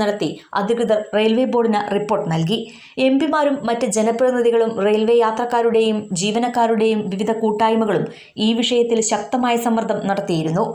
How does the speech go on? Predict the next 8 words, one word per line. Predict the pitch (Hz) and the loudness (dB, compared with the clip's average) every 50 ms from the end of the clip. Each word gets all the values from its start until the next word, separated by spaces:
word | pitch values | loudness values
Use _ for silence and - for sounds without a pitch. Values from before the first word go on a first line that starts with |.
| - - - - - - - 214 | -10 -16 -20 -20 -14 -8 -4 -4
എട്ട് | 208 208 220 226 226 233 | -2 -2 -2 -2 0 0
പതിനഞ്ചിന് | 226 233 220 214 214 214 208 208 208 208 208 - | 0 0 0 0 0 0 -2 -2 -2 -4 -4 -2
ഷൊർണൂരിൽ | 220 208 208 214 226 233 254 240 233 233 | -2 0 0 0 0 0 0 0 0 0
നിന്ന് | 226 220 220 214 214 | 0 2 2 2 2
നിലമ്പൂരിലേക്ക് | 208 208 208 226 240 233 220 214 202 202 170 147 - 185 196 | 0 0 2 2 2 2 2 0 0 0 -2 -4 -2 0 0
നിലവിൽ | 202 214 208 214 208 208 - - - | 2 2 2 0 -2 -4 -6 -4 -2
ട്രെയിനുണ്ട്. | 208 196 208 190 170 165 165 - - - - - - - - - - - _ - 262 | 0 0 0 0 0 0 0 0 0 -2 -4 -8 -16 -20 -20 -20 -20 -14 _ -2 0
ഇരുപത് | 262 285 294 311 | 0 2 0 0